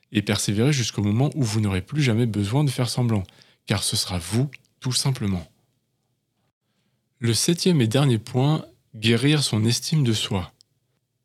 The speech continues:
Comme je l'expliquais en introduction, le syndrome de l'imposteur trouve ses racines dans une estime de soi instable. L'estime de soi,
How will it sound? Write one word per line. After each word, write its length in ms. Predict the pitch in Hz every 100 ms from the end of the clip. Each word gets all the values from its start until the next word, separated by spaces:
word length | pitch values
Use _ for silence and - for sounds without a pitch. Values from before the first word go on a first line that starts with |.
| _ _
Comme 160 | 160 156
je 80 |
l'expliquais 500 | 135 131 - 135 139
en 160 | 139 107
introduction, 720 | 110 - 95 101 - 160 - -
le 120 | 104
syndrome 340 | - 139 156
de 60 | 131
l'imposteur 460 | 107 113 - 170
trouve 200 | - 131
ses 200 | - -
racines 640 | 101 104 - 156 170 175 -
dans 260 | 123 120 139
une 140 | 120
estime 280 | 104 - 139
de 80 | 104
soi 220 | - 151
instable. 520 | 113 - 107 90 90 85 _ _ _ _ _ _ _ _ _
L'estime 300 | 127 131 208
de 60 | 165
soi, 380 | - 165 196